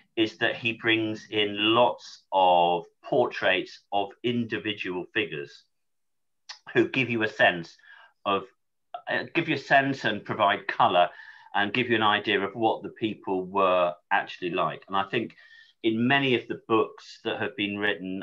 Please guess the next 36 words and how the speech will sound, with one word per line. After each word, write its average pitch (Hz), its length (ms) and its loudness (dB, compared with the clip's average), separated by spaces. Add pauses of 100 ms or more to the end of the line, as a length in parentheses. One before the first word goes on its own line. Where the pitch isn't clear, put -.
up - 300 0
till, 104 420 -2
say, 110 680 0
the 101 100 -4
nineteen 101 600 -2
nineties, 101 520 -4 (320)
there - 160 -12
tended 110 380 -4
to - 60 -20
be 101 180 0
a, 95 80 2 (180)
a, 95 120 -4 (160)
a 104 120 -10
tendency 95 800 -4 (420)
for 92 200 -2
caricatures, 95 1080 0 (100)
caricatures, 95 720 -4 (380)
overly 104 480 -2
heroic 98 520 2
literature, 92 580 -6 (240)
particularly 98 960 -4
before 95 500 -2
the 87 100 -8 (120)
fall 90 340 -2
of 82 120 -16
the 85 60 -16
wall. 85 320 -4 (480)
And 98 100 -2
I 101 80 2
think, 107 320 -4 (240)
I 98 120 -2
think 98 280 -8
Giles 107 480 4
is 92 80 -18
kind 101 300 -2
of 85 80 -6